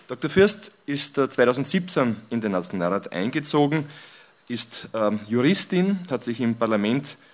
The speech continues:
einen Namen gemacht als hervorragende Expertin,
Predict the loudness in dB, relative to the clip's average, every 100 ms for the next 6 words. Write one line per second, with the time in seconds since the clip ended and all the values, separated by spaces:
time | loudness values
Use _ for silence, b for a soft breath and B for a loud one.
0 | b b -6 -2 0 4 4 2 0 -2
1 | 0 0 -2 -6 -4 -4 -4 -6 0 4
2 | 6 6 4 -2 -4 -4 -2 -2 -2 -4
3 | -6